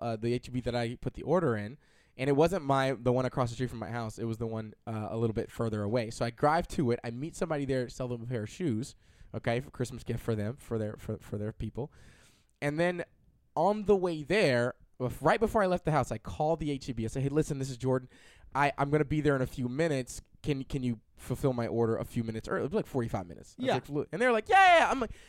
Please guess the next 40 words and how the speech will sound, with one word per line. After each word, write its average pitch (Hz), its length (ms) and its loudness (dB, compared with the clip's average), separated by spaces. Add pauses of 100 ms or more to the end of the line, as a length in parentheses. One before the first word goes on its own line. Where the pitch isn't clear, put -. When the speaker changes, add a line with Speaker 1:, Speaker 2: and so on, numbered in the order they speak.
(140)
Speaker 1:
I'm 240 80 0
like, 262 140 4
"Yeah, 269 140 6
this 233 120 2
is," 226 100 -2
and 202 140 -2
she's 247 120 -4
like, 269 120 -4
"Oh, 415 200 10
it's 294 100 6
a 254 40 -4
guy 320 160 8
from, 285 180 0
uh, 285 60 4
Jordan." 330 360 6
I'm 233 80 2
like, 233 140 4
"It's 208 100 0
Jordan, 185 400 4
g-, - 80 0
a 165 100 2
guy 160 200 6
with 147 100 2
the 127 100 0
eggnog 151 300 0
from 147 140 -10
earlier." 165 100 4
She's 226 80 0
like, 302 100 2
"Oh, 415 400 10
eggnog 403 300 2
guy 311 180 8
from 277 160 -4
earlier. 262 220 6 (240)
Let 240 140 6
me 302 80 8
go 277 120 10
get 233 200 6
your 208 180 8
eggnog." 170 440 4